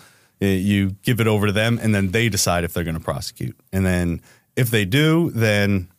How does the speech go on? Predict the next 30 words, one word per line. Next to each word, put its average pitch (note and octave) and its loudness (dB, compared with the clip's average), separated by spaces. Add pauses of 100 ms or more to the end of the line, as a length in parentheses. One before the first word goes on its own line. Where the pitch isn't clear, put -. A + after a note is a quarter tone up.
(320)
you G2+ 0
know, F#2 2
you're, F#2+ 0
you're F#2 -2
in G2 2
it, F#2+ -2
you F#2 -4
gotta F2 -2
testify F#2+ -2
and F#2 0
do F#2+ 0
all G2+ 2
that G#2 0
stuff. F#2 -2
But G2+ 0 (580)
the, G#2+ 2 (1500)
the A#2 2
insurance F3+ 0
company A2 0 (180)
really B2 2
has A2+ 2
no A2+ 4
remedy G2+ 0
outside G2 0
of F2+ -4
suing G#2 2
the E2+ -4
person, F2 -2
and F2+ 0
they're, G#2 0